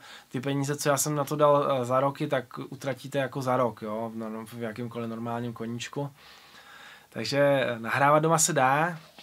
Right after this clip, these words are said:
Já určitě nechci dělat nějaký master mix jako finálně, myslím si, že na to nejsem ani úplně zručnej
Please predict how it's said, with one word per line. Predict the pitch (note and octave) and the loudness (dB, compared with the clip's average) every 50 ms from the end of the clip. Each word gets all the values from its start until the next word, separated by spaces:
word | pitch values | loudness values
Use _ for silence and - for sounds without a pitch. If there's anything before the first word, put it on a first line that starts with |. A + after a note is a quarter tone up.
| - | -10
Já | - D3 C#3+ C#3+ | -6 -4 -2 -2
určitě | C#3+ C3+ - C#3+ C#3 D3 C#3 | -2 -2 -4 -4 -2 0 0
nechci | C3+ B2 A2+ - C#3 | 0 -2 -4 -6 -4
dělat | C3+ C#3 C#3 C3+ C3+ | 0 2 2 2 2
nějaký | C3+ B2+ B2+ B2+ D3 C3+ | 0 -2 -2 -2 -2 -2
master | C3 B2 B2+ C3 - - - - C#3+ C#3+ C#3+ C#3+ C#3+ C#3 C#3 | -2 -2 -2 -2 -4 -4 -4 0 2 2 4 4 4 2 2
mix | C3+ B2+ C3 C3 B2 - - - | 0 -2 -4 -4 -2 -2 -2 -2
jako | C3+ B2+ - C3+ | -2 -2 -4 -8
finálně, | B2 - C#3+ C3+ C3+ C3 C3 C3+ C3+ C#3 C3+ C3+ | -8 -6 -6 -4 -2 -2 -2 -2 -2 -2 -2 -4
myslím | C3 B2+ A#2+ - - C3+ B2 | -4 -4 -4 -4 -4 -4 -4
si, | - - B2 | -4 -4 -4
že | B2 C3+ | -4 -4
na | C3 B2+ B2+ | -4 -6 -6
to | B2 C#3 C#3 | -6 -4 -4
nejsem | C#3 C3+ B2 - - C#3 | -4 -4 -4 -4 -4 -4
ani | C3+ C#3 C#3+ C#3 | -4 -4 -4 -6
úplně | C#3 C#3 C#3 C#3 C#3+ C#3 | -6 -6 -4 -4 -2 -2
zručnej | B2+ C3 C#3 C3+ - - - C#3+ D3+ D3 D3+ D#3 D#3 D#3 D#3+ D#3+ D#3+ | -4 -4 -6 -8 -8 -8 -4 -2 0 0 2 2 2 0 0 -2 -4